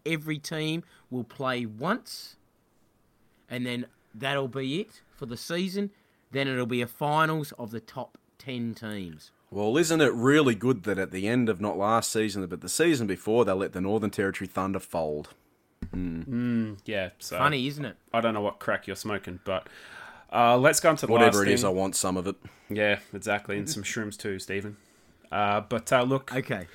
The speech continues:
Speaker 3: I think, Josh, you wanted to, uh, raise this, the, uh, Joe Daniher trade?
Speaker 2: Uh, well, I mean, we said in last week's pod that we'd have a, have a bit of a look at it, um, just 'cause it was some of the best theatre during a trade period I can remember. Um,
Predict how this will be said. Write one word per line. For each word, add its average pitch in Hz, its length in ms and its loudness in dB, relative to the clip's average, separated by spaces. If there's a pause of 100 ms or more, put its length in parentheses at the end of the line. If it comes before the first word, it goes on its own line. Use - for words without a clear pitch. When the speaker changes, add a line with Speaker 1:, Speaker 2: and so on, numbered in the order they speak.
(240)
Speaker 3:
I 135 100 2
think, 165 180 -2
Josh, 139 400 0
you 117 160 -6
wanted 131 200 0
to, 117 240 -2
uh, 110 180 4
raise 117 280 2
this, - 240 -10
the, 113 240 0
uh, 98 120 2
Joe 107 200 -2
Daniher 104 380 -4
trade? 113 260 -4 (640)
Speaker 2:
Uh, 117 420 6
well, 233 360 8
I 160 40 6
mean, 160 160 4
we 165 120 2
said 190 200 2
in 190 100 4
last 117 280 4
week's 104 160 2
pod 98 240 0
that 98 100 -2
we'd 95 220 -6 (180)
have 98 160 -4
a, 85 240 -2 (140)
have 92 160 -6
a 90 60 -2
bit 90 180 -4
of 85 80 -6
a 87 40 -6
look 90 240 -6
at 85 100 -4
it, 82 140 -8 (120)
um, 85 420 -8 (540)
just 120 320 6
'cause 95 200 -4
it 98 140 -4
was - 400 -8 (140)
some 110 260 -2
of 95 80 -2
the 90 60 -4
best 95 300 -2
theatre 98 240 0
during 92 220 -4
a 87 60 -6
trade 90 280 -2
period 87 220 -6
I 82 100 -4
can 85 120 -10
remember. 87 480 -6 (100)
Um, 82 540 -10